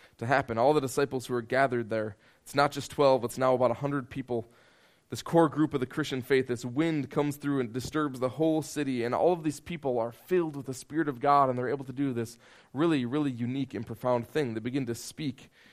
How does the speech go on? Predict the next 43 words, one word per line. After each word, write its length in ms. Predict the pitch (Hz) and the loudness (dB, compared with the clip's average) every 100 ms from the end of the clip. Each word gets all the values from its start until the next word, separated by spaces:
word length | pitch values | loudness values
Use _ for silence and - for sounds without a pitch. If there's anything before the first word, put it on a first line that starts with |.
| _ - | _ -4
in 120 | 120 | 2
all 180 | 147 160 | 4 2
these 120 | 120 | 2
various 340 | 131 127 120 | 2 2 0
languages. 480 | 123 117 107 107 - | -2 -2 -6 -10 -4
Luke 240 | 139 156 | -2 -2
tells 320 | - 160 143 117 | 2 4 4 2
us 320 | 113 - - | -4 -8 -10
what 160 | 113 | -8
they 100 | 123 | -6
said. 300 | 117 185 147 | -2 0 0
"When 140 | 117 123 | 0 -2
they 80 | 120 | 0
heard 260 | 165 180 | 0 2
this 160 | 180 - | 0 2
sound, 400 | 151 131 113 110 - _ _ _ _ - | 2 2 -2 -6 -18 _ _ _ _ -14
the 80 | |
sound 240 | - 143 147 | 0 2 2
of 40 | |
the 60 | 131 | 0
wind 280 | 147 127 113 | 0 0 -2
come 180 | 139 | -4
through 140 | 139 123 | -4 -6
the 80 | 117 | -6
city, 240 | 131 113 | -4 -4
a 40 | |
crowd 600 | 113 - 151 156 131 120 | -6 2 6 8 6 2
came 340 | - 147 147 131 | -2 -2 0 -4
together 400 | 123 131 127 120 | -2 0 0 -2
in 80 | 113 | -2
bewilderment." 600 | 117 123 165 127 110 113 | -4 -2 -2 -2 -4 -4
What's 200 | 156 - | -4 -2
this 160 | 151 | -6
sound? 380 | - 156 202 120 | -2 0 2 0
You 60 | 120 | -2
know, 80 | |
what's 160 | 127 - | -4 -2
going 200 | 151 143 | 0 2
on 160 | 170 170 | 2 2
here? 140 | 120 | 0
We 80 | 127 | 0
don't 120 | 135 | 2
know. 220 | 185 139 | 4 2